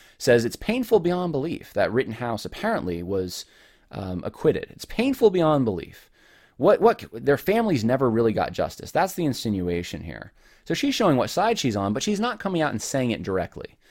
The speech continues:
They're, they're doing it in this moral virtue signal ki-, kind of way where, "Well, look how good people we are. We're, we're praying. We're thinking of these families, these hurting families."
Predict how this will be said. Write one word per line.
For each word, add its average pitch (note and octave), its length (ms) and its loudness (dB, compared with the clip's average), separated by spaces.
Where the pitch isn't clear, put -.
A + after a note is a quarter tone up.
They're, D3 180 6
they're E3 180 4
doing G#3+ 300 4
it A#3+ 160 2
in C#3+ 80 2
this A#2+ 160 0
moral C3+ 480 6
virtue B2+ 340 2
signal F#2+ 600 -4
ki-, A#2 60 -8
kind G#2+ 280 -2
of F2+ 100 -4
way F#2 320 2
where, F2+ 340 0
"Well, D3+ 120 2
look F#3 120 0
how E3+ 100 2
good B2+ 220 0
people B2+ 280 0
we E2 100 -2
are. D#2 180 -2
We're, A2 160 4
we're C3 120 0
praying. G#2+ 500 -4
We're A#2 80 0
thinking - 580 -6
of G2 120 -6
these G#2+ 180 -4
families, - 640 -8
these G#2+ 140 -8
hurting G3 360 -2
families." A#2+ 640 -4